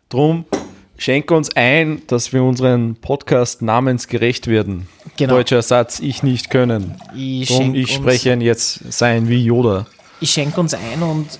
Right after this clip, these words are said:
Speaker 2: Captain, du darfst wie immer, ähm, einmal das Etikett begutachten.
Speaker 1: Ich sehe, äh, kontrolliere eine Ke-, Etikette. Es ist, es ist quasi kein Etikett. Es ist,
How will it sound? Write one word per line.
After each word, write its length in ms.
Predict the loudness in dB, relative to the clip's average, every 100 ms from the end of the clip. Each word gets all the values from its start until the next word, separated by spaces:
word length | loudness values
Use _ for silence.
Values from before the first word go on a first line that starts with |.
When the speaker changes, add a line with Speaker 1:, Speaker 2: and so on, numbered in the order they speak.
| -10
Speaker 2:
Captain, 300 | -8 -8 -6
du 80 | -4
darfst 460 | -2 -4 -4 -6 -6
wie 160 | -4
immer, 420 | 0 2 2 0 -2
ähm, 680 | 2 2 2 2 0 -2 -6 _ _ -10
einmal 260 | -2 0
das 200 | 2 0
Etikett 680 | -4 -6 -6 -2 -4 -4 -12 -12
begutachten. 800 | -10 -8 0 0 -2 -2 -2 -2 -10 -20 -20 -20 -12
Speaker 1:
Ich 240 | -8 -6 0
sehe, 340 | 4 4 4
äh, 600 | 0 -10 -12 -16 -18 -20 -20 -20
kontrolliere 520 | -4 -2 0 2 4 4
eine 160 | 2
Ke-, 260 | 0 -2 -2
Etikette. 680 | -4 -2 0 0 0 0 0 -8 _ -20 -20 _ -20 -20 -20 _ _ _ _ _ _ _ -20 _ _ _ 0
Es 180 | 2
ist, 260 | 2 2 -2
es 140 | -2
ist 180 | -2 0
quasi 300 | 2 2 0
kein 280 | -4 0 0
Etikett. 560 | -2 -2 0 0 -4 -14 -20 -20 -14
Es 160 | -4
ist, 300 | -4 -4 -10